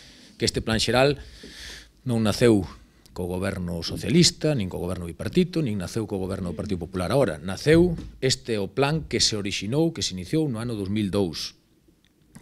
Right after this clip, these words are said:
que se do... solicitou o avance á Xunta de Galicia, o, o documento de avance, que é o primeiro documento que se pide, no ano dous mil dous,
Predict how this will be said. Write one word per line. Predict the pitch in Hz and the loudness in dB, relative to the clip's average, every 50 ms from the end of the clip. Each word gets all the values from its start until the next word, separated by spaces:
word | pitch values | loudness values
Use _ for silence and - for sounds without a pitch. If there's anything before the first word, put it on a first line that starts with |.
| - - | -12 -6
que | - 104 98 | -2 0 2
se | 90 - - - 101 95 85 | 2 4 2 2 2 0 -2
do... | 101 98 - - | -2 -4 -4 -2
solicitou | - 117 101 107 101 92 - 143 151 - | -2 -2 -2 -2 -2 0 2 2 2 4
o | - 120 117 | 4 4 4
avance | 110 107 110 127 127 127 113 95 - - - 82 76 - - _ _ _ _ _ _ _ - _ - - - - | 4 6 6 6 6 4 4 0 -2 -4 -8 -8 -10 -10 -14 _ _ _ _ _ _ _ -20 _ -20 -20 -20 -16
á | - 82 82 | -8 -6 -4
Xunta | - 120 113 90 104 | -2 -2 -2 -2 0
de | 104 | 0
Galicia, | 98 95 110 147 165 - - - 151 123 | 0 2 4 4 2 2 0 -2 -4 -4
o, | 92 85 | -4 -6
o | - 82 82 78 | -8 -8 -8 -8
documento | 82 82 - 87 107 107 107 101 | -8 -6 -2 -2 0 0 0 0
de | 95 92 | 0 2
avance, | 117 143 156 147 - - | 4 4 4 4 2 0
que | 147 - | -4 -4
é | 95 82 | -4 -6
o | - | -4
primeiro | 85 98 98 95 92 | -4 -2 -2 -2 -4
documento | 85 90 95 92 98 | -4 -6 -6 -6 -6
que | 82 | -6
se | 85 - 90 - | -6 -6 -4 -2
pide, | 147 151 151 143 | -2 0 0 0
no | 107 101 | 0 0
ano | 107 110 101 | 0 -2 0
dous | 92 98 98 | -2 -2 0
mil | 104 107 101 92 | 0 0 0 0
dous, | 101 101 95 85 - - | 0 0 0 -2 -4 -10